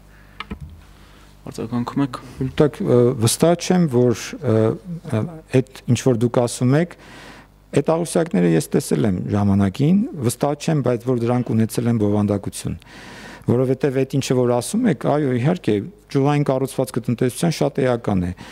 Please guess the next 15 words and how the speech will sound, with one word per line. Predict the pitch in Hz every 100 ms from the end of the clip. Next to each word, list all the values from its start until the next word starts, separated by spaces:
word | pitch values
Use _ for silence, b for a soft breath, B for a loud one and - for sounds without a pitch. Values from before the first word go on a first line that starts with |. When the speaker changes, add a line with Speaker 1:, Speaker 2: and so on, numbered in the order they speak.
| B B
Speaker 2:
հարկման | - 139 151 156
համակարգը | 143 147 143 165 160 135
նույնպես | 139 120 98
շատ | 101 98 113
էական | 101 92 98 92
է, | 95 B B B B
և | 127 131
այդ | 156 156
ճյուղային | 147 156 151
կառուցվածքի | 139 139 143 - 139 - 151
ու |
հարկման | 123 127 143 127
համակարգի | 127 127 131 127 -
համադրմամբ | 123 123 123 123 139 143
ենք | 104